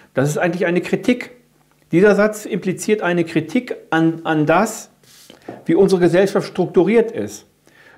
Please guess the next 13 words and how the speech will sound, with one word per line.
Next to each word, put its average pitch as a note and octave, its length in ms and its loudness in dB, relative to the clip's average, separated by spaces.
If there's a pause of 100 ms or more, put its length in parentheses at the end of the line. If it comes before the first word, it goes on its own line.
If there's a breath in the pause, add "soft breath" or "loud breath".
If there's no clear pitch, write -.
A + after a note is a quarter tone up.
Dort E3 440 0
dürfen A3+ 320 0
wir G3 140 2
etwas D#3+ 440 -2
sein, G3+ 340 0
können G3+ 200 -2
aber E3+ 220 -4
nicht F#3+ 200 -4
sein, F3 240 -4
was E3 140 -2
wir E3 100 2
wirklich D#3 280 -4
sind. D3+ 340 0